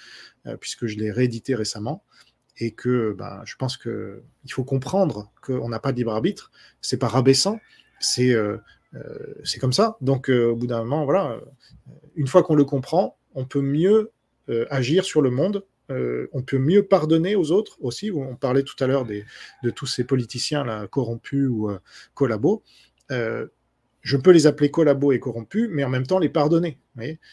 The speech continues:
euh, c'est pas incompatible. Euh, je peux dire qu'ils mériteraient la prison, euh, et que je serais le premier à signer, euh, si j'étais au pouvoir, je, je signerais un acte pour qu'ils aillent en prison, mais je les pardonnerais dans le même temps. Vous voyez, c'est pas incompatible, parce qu'il faut pas avoir de haine.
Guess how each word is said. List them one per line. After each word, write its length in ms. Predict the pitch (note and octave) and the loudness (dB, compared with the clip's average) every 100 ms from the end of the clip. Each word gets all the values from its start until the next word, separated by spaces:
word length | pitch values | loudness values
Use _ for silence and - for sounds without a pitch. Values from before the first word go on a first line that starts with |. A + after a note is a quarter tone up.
| - _ | -20 _
euh, 80 | B2+ | -16
c'est 180 | A#2 B2+ | -10 -4
pas 300 | D#3+ D#3+ D3 | 0 2 4
incompatible. 640 | C3+ C3 C3 C#3+ - A#2 G#2+ _ | 0 -2 0 0 0 -6 -10 _
Euh, 100 | - G2+ | -16 -16
je 100 | - | -2
peux 100 | D3+ | 2
dire 200 | A#3 - | 2 0
qu'ils 260 | C3+ B2 | -4 -2
mériteraient 380 | C3 C3 C3+ E3 | 0 -2 0 0
la 80 | C#3+ | 0
prison, 400 | - C3 F#3 C#4+ _ _ | -4 -2 -2 -4 _ _
euh, 240 | A#2+ A2 A2+ | -16 -12 -12
et 100 | A2+ | -10
que 140 | - | -6
je 60 | A#2+ | -6
serais 140 | - | -2
le 80 | B2+ | -2
premier 360 | - D3+ D#3+ D#3 | 4 6 6 2
à 60 | |
signer, 420 | A#2 - C3+ D3+ C#3+ | -2 -2 0 2 2
euh, 140 | A2+ - - - _ B2+ | 0 -6 -20 -20 _ -14
si 180 | A#2+ A2+ | -10 -6
j'étais 160 | A#2+ C#3 | -2 0
au 80 | |
pouvoir, 460 | C3 C#3 C3 D3 A#2+ | 0 0 4 4 4
je, 140 | G#2+ | -4
je 360 | G#2+ - G#2+ - | -12 -14 -18 -10
signerais 640 | - C3 C#3+ D3 D3+ D3 - _ _ | -6 -2 0 2 2 2 -2 _ _
un 200 | A#2+ C#3 | -2 0
acte 220 | D3+ - _ | 0 -2 _
pour 140 | C3+ | -14
qu'ils 240 | - A#2 D#3 | -12 0 4
aillent 240 | D#3 B2 - | 4 0 -8
en 100 | B2 | -10
prison, 340 | - B2 B3 - - - - _ _ _ | -6 -6 -6 -10 -20 -20 -20 _ _ _
mais 160 | C#3+ G3+ | 2 4
je 80 | |
les 80 | E3 | 4
pardonnerais 460 | D#3+ E3 D#3 D3+ F#3 | 4 4 6 6 4
dans 100 | D3 | 4
le 60 | |
même 120 | D#3+ F3+ | 0 0
temps. 180 | G3 C3+ | -4 -6
Vous 60 | C3+ | -8
voyez, 120 | C#3+ | -8
c'est 200 | - B2+ | -8 -6
pas 360 | C#3+ C#3 C3+ C#3+ | 0 0 0 -4
incompatible, 640 | C3 C3 C#3 - B2+ - | -6 -4 -4 -4 -8 -10
parce 120 | - - | -18 -20
qu'il 80 | |
faut 100 | - | -8
pas 120 | B2+ F3 | 0 2
avoir 200 | D3+ B2 | 2 0
de 140 | D3+ | -2
haine. 300 | E3+ C3+ G#2+ | -2 -4 -6